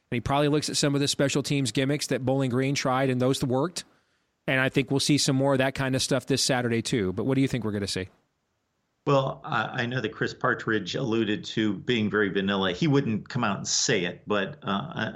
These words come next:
Speaker 2: on some of the responses that I read this week, that you could tell, uh, we held back, we were pretty vanilla. Now, do they need to get exotic against Rutgers, who threw for forty-six yards against Virginia Tech last week? We know who Rutgers is. They're,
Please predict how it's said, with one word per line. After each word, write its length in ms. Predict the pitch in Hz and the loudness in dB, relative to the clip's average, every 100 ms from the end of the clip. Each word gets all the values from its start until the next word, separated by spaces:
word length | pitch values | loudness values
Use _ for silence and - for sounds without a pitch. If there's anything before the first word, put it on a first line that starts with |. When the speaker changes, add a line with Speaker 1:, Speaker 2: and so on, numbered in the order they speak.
| - | -4
Speaker 2:
on 200 | 107 104 | -2 -2
some 140 | 127 | -2
of 80 | 104 | -2
the 80 | 98 | -2
responses 560 | - 113 104 95 98 | -2 0 0 0 -2
that 160 | 90 98 | 0 0
I 60 | |
read 280 | 95 98 98 | 0 0 2
this 240 | 92 90 - | 0 -2 -2
week, 360 | 104 92 - - - _ | 0 0 -4 -18 -20 _
that 120 | - 123 | -2 0
you 80 | |
could 160 | 110 104 | 0 -2
tell, 540 | - 123 80 85 - - _ - | 0 0 0 -2 -6 -16 _ -10
uh, 160 | 87 87 | -10 -4
we 240 | 104 113 | -2 -2
held 360 | 110 120 104 147 | 0 0 0 2
back, 460 | 117 113 107 - - | 2 2 0 -4 -16
we 160 | - 107 | -6 -2
were 140 | 98 | -2
pretty 260 | 92 117 98 | -2 -2 -2
vanilla. 640 | 90 95 95 92 90 87 - - _ | -2 -2 0 0 0 -4 -12 -20 _
Now, 240 | 127 107 104 | 0 0 2
do 160 | 113 | 2
they 140 | 110 110 | 2 0
need 180 | 110 | 0
to 80 | 104 | -2
get 180 | 90 98 | 0 -2
exotic 560 | 95 78 98 101 101 101 | -2 0 2 2 0 -4
against 420 | 92 95 90 - | -2 -4 -4 -10
Rutgers, 600 | 82 90 107 - 165 156 | -4 -2 -2 0 0 0
who 100 | 117 | -2
threw 220 | 98 113 | -2 -4
for 160 | 98 104 | -2 -6
forty-six 540 | - 113 101 - 95 | -2 -2 -2 -4 -2
yards 380 | 110 101 113 - - - - | 0 2 2 -2 -12 -20 -4
against 400 | 117 98 104 92 | -2 0 0 -2
Virginia 400 | - 85 110 92 | -4 -2 0 0
Tech 340 | 90 - 175 175 | -4 -2 -2 0
last 300 | 156 143 - | 0 0 0
week? 240 | 143 131 | 0 0
We 100 | 117 | 0
know 180 | 139 285 | 2 2
who 100 | 147 | 2
Rutgers 520 | 107 127 170 - 110 | 2 0 0 -4 -2
is. 280 | 233 269 92 | 0 0 0
They're, 320 | 123 180 147 | 2 2 0